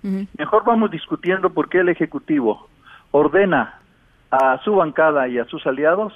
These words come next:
Speaker 2: que no le muevan una sola coma al presupuesto.
Speaker 1: Ujú.
Speaker 2: Violenta la Constitución. ¿Eso es fuerte o es suave? Vamos discutiendo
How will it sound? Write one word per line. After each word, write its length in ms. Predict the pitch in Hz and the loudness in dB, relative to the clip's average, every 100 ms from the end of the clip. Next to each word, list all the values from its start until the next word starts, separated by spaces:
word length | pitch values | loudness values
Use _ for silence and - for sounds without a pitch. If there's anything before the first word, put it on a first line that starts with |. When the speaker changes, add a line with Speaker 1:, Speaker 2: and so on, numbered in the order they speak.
| - | -10
Speaker 2:
que 80 | 139 | -4
no 140 | 151 | -2
le 100 | 151 | -2
muevan 380 | 143 151 156 147 | 0 0 0 -2
una 160 | 143 139 | -8 -4
sola 220 | 139 135 | -2 -2
coma 240 | - 135 | -2 -2
al 80 | 123 | -2
presupuesto. 600 | - 107 - - 85 - - _ | -4 -12 -14 -14 -14 -16 -20 _
Speaker 1:
Ujú. 200 | - 196 269 _ | -16 -16 -16 _
Speaker 2:
Violenta 540 | 117 123 127 139 135 120 | -2 2 2 2 2 0
la 100 | 110 | 0
Constitución. 720 | 110 104 110 95 - 95 92 _ _ - - - - - - | -4 -8 -10 -8 -6 -6 -8 _ _ -20 -18 -16 -16 -4 -2
¿Eso 260 | 151 165 | 2 2
es 80 | 151 | 2
fuerte 460 | 180 196 185 214 156 | 2 0 2 2 2
o 100 | 135 | 2
es 60 | |
suave? 340 | 139 120 98 - _ _ _ - - _ | 4 2 2 -6 _ _ _ -20 -20 _
Vamos 280 | 175 214 214 | 0 2 2
discutiendo 800 | 180 - 196 - 180 165 165 156 | -2 -8 -8 0 0 2 -2 -4